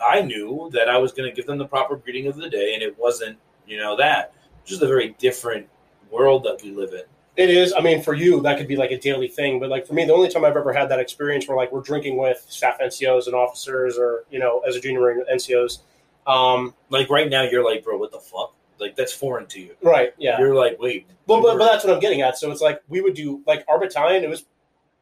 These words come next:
Speaker 2: our, our, my last C O was, like, pretty inclusive. He tried, um, he tried to always get, like, the unit together. We'd do potlucks.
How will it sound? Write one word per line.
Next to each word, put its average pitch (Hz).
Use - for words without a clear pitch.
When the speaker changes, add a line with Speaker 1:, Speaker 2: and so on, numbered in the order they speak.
Speaker 2:
our, 170
our, 165
my 175
last 170
C 151
O 170
was, 135
like, 127
pretty 208
inclusive. 156
He 143
tried, 151
um, 131
he 143
tried 180
to 139
always 147
get, 147
like, 127
the 127
unit 143
together. 131
We'd 127
do 123
potlucks. 139